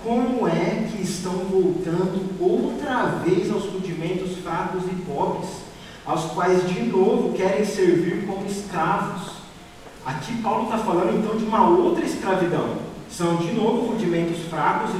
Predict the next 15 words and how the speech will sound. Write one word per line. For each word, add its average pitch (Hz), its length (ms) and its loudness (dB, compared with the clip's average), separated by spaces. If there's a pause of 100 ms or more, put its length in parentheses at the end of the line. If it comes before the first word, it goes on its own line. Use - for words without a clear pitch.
(120)
pobres, - 300 -2 (100)
como 202 220 -4
da 220 80 -2
primeira, - 840 0
mas 185 280 2
não 285 280 2
se - 180 -6 (100)
trata - 400 0
dos - 140 -6
falsos 190 500 -4
deuses 160 360 2 (100)
que - 140 -8
ficaram - 360 0
para 220 240 0
trás. 226 380 0